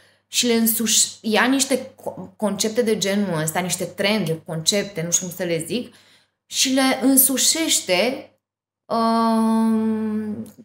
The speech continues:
foarte personal, foarte, cred că am zis un pleonasm acum, dar nici mai contează, foarte la ce se întâmplă în, în contextul în care ne aflăm,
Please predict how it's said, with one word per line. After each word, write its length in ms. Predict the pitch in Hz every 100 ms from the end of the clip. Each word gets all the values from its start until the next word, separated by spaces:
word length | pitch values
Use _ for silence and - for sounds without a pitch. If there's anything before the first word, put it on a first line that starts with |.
| _ _ _ -
foarte 320 | 262 269 285
personal, 800 | 277 277 - 247 226 233 254 220
foarte, 460 | 220 220 226 233
cred 160 | 220 208
că 60 | 208
am 120 | 208
zis 140 | 214
un 100 | 233
pleonasm 320 | 220 220 214
acum, 160 | 196 180
dar 100 | 185
nici 100 | 185
mai 140 | 208
contează, 480 | 214 208 214 208 175 - - - - _ _
foarte 440 | - 240 285 285
la 100 | 285
ce 120 | 269 269
se 120 | 285
întâmplă 560 | 262 226 254 262 262 269 254 247 240 233 233 226 220 208 214 _ _ _ _ _
în, 460 | 220 226 233 226 220 - _ _ _ _ _ _ _ _ _
în 160 | 226
contextul 440 | 226 226 226 254 254
în 60 |
care 140 | 233 226
ne 60 |
aflăm, 400 | 226 226 208 156